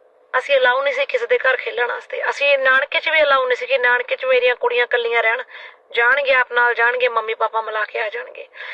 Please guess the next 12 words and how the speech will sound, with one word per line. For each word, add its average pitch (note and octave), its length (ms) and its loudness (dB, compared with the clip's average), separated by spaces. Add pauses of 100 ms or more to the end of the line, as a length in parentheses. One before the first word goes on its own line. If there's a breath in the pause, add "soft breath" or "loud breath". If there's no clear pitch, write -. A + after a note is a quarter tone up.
(140 loud breath)
ਸਾਨੂੰ D#4+ 300 2
ਬੜਾ D#4 200 4
ਵੀਅਰਡ D4+ 280 4
ਲੱਗਦੀ C#4+ 320 0
ਸੀ C#4 180 -6
ਚੀਜ਼, C4+ 280 -4
"ਯਾਰ F4 180 2
ਕਿੱਦਾਂ - 680 0
ਹੈ - 40 4
ਸਾਡਾ F#4 280 0
ਬਾਪੂ C#4 340 0
ਯਾਰ, A#3+ 320 2